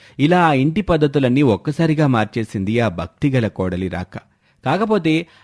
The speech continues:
ఆమె భక్తి, ఆమె మొక్కులు కాస్త వింతగా ఉండటంతో ఆ ఇంట్లో ప్రతి ఒక్కరూ తిండి తినటం కన్నా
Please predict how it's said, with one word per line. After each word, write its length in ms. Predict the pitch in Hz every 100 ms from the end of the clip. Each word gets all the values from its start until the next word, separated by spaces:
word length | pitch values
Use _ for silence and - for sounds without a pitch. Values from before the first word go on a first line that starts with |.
| _
ఆమె 280 | 139 143 123
భక్తి, 520 | 101 107 - 180 226 - 151
ఆమె 200 | 165 160
మొక్కులు 440 | 120 113 - 170
కాస్త 360 | 196 196 180 175
వింతగా 440 | 113 120 196 196
ఉండటంతో 580 | 175 160 160 156 214 226 - - _
ఆ 80 | 160
ఇంట్లో 380 | 151 180 196 240
ప్రతి 360 | 233 143 139
ఒక్కరూ 460 | 196 170 170 143 139 - _ -
తిండి 200 | 156 202
తినటం 380 | 202 190 180
కన్నా 400 | 156 156 143 139